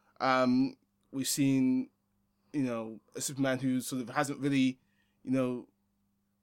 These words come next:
changed in that regard from movie to movie. Like, you know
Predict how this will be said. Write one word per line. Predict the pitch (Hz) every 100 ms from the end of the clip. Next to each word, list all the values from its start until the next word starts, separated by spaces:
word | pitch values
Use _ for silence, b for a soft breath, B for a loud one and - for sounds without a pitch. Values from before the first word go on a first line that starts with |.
| _ -
changed | - 170 180 156 123 131
in | 131
that | 135
regard | 135 127 127 131
from | - 143
movie | 147 143
to | -
movie. | 135 175 123
Like, | 123 117
you | 143
know | 131 127